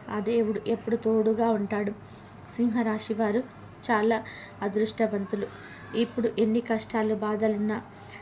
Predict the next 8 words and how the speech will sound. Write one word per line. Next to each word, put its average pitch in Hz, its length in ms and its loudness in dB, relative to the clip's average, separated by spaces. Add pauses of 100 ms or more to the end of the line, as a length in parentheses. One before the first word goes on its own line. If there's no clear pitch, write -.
(120)
రాబోయే 226 380 4
రోజులలో 208 560 4 (200)
మీ 214 80 0
జీవితం 220 440 2
పూర్తిగా 214 480 2
మారిపోతుంది. 214 760 0 (560)
మీరు 226 340 2
ఎప్పుడు 226 260 2